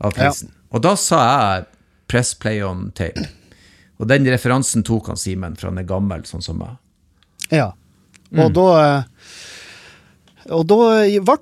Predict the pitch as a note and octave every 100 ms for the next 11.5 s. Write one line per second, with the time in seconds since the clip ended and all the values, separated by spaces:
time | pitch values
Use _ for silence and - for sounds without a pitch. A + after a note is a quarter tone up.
0 | E4+ G#3+ D3+ D3 C#3+ C#3 A#2+ A2+ G#2+ C3+
1 | D3+ D3 B2 G#2+ G#2+ B2 A#2+ A2 A2+ A2
2 | B2+ A#2+ C#3 D3 B2+ A2 - B2+ B2 A2+
3 | G#2 G#2 G#2 G#2+ G#2+ - A#2+ - _ -
4 | - D3+ C#3+ B2 C3+ A#2 B2 B2+ A#2+ G#2+
5 | G#2+ G2+ G2 F2+ B2+ A#2+ - _ _ _
6 | _ _ - C#3+ C#3+ - D#3+ C#3+ - C3+
7 | A2 B2 B2 - - A#2 G#2+ - - _
8 | _ _ - - G#3 E3 F#3 G3 A2+ A2
9 | C3 A#2+ A2+ B2+ A#2 A2 A2 _ - G#3
10 | F3+ E3 E3+ D#3 F#3 F#3+ D3+ C#3 - F3
11 | A3 - A2 F2+